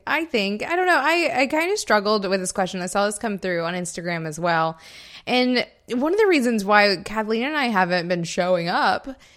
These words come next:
to record alone anymore is we're kind of feeling like we're running out of things to say. And then that's really not true because we have a shit ton of things to say. We feel like there's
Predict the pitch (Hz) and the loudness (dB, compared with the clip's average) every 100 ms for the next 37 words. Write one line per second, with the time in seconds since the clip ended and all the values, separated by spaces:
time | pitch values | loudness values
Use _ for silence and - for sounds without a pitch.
0 | _ - 247 220 202 190 185 202 214 208 | _ -2 0 2 2 2 2 2 -2 0
1 | 220 208 - 214 220 269 370 302 208 190 | 4 4 4 0 2 0 0 0 0 2
2 | 185 180 - 220 208 - 233 233 - 285 | 4 4 2 -4 -6 -6 -6 -6 -10 -10
3 | 339 403 392 359 359 349 339 320 302 311 | -6 -6 -4 -4 -2 -4 -4 -2 -2 -2
4 | 320 311 277 277 285 277 247 - 269 190 | -2 -2 -2 -2 -4 -4 -6 -2 2 4
5 | 190 262 302 302 277 302 320 311 233 269 | 2 -2 -2 -2 0 0 2 0 2 2
6 | 254 233 233 202 226 247 208 - 233 - | 2 2 -2 -2 -2 0 -2 0 -2 0
7 | 233 226 202 208 196 190 190 - 180 170 | -2 -4 -2 -4 -6 -6 -6 0 2 2
8 | 208 254 - - - 247 330 403 392 392 | 0 -4 -16 -20 -10 -4 -2 -2 0 -2